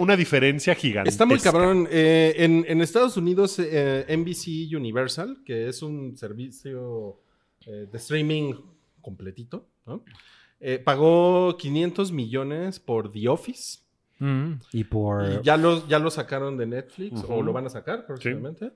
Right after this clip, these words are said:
Speaker 2: Y H B O Max, eh, ya pagó cuatrocientos veinticinco millones por Friends. Y también se lo va a llevar de Netflix.
Speaker 1: Sí. Y eso pa' Netflix va a ser un madrazo.
Speaker 2: Va a ser un
Speaker 3: Y
Speaker 2: putazo.
Speaker 3: está la nota de The Big Bang Theory.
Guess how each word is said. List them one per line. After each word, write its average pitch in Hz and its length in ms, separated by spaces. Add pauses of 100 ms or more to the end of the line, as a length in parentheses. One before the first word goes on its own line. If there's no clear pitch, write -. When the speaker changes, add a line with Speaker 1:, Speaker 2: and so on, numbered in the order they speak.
(500)
Speaker 2:
Y 156 760
H 165 240
B 170 140
O 170 80
Max, 160 600 (140)
eh, 127 440
ya 147 180
pagó 151 260
cuatrocientos 156 680
veinticinco 131 540
millones 127 380
por 98 200
Friends. 113 540 (420)
Y 120 100
también 123 220
se 127 100
lo 120 100
va 123 80
a - 20
llevar 120 240
de 117 100
Netflix. - 480
Speaker 1:
Sí. - 280 (260)
Y 147 180
eso 151 260
pa' 120 100
Netflix 120 500
va 113 80
a 104 40
ser 110 180
un 110 680
madrazo. 92 460
Speaker 2:
Va 165 60
a - 20
ser 160 160
un 160 100
Speaker 3:
Y - 40
Speaker 2:
putazo. 131 300
Speaker 3:
está 143 120
la 147 80
nota 147 220
de 127 200
The 113 120
Big 127 160
Bang 123 180
Theory. 110 420